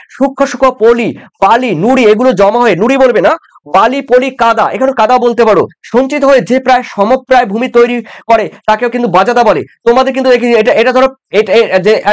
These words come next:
এটা আমি কি করছি দেখো, এই যে এটি, এটি ধরো পে-, পেডিমেন্ট, এটি ধরো, এটা ধরো পেডিমেন্ট, এই যে এখান থেকে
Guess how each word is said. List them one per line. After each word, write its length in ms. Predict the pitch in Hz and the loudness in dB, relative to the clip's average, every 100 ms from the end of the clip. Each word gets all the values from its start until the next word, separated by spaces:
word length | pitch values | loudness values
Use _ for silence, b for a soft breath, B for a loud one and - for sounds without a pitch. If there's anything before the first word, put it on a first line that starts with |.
| 202 | 0
এটা 160 | 226 | 0
আমি 120 | 254 254 | 0 -2
কি 100 | 247 | -2
করছি 240 | 262 262 | -2 0
দেখো, 240 | 254 294 302 - _ | 2 2 0 -4 _
এই 160 | 226 240 | -2 0
যে 180 | 180 - _ _ _ - | -2 -4 _ _ _ -2
এটি, 240 | 226 247 | -2 0
এটি 220 | 208 226 | -2 -2
ধরো 180 | 247 254 | 0 0
পে-, 280 | 262 233 202 | 2 0 2
পেডিমেন্ট, 460 | 226 233 190 165 143 _ _ _ _ _ _ _ _ b b b b b | 0 0 -2 -4 -10 _ _ _ _ _ _ _ _ b b b b b
এটি 200 | 208 233 | -2 0
ধরো, 220 | 269 285 285 | 2 2 2
এটা 200 | 208 226 | 0 0
ধরো 160 | 247 262 | 2 2
পেডিমেন্ট, 420 | 254 233 226 165 - | 2 0 0 -2 -4
এই 160 | 196 220 | -4 0
যে 80 | 240 | 0
এখান 260 | 240 240 | -2 -4
থেকে 300 | 220 247 285 | -2 0 2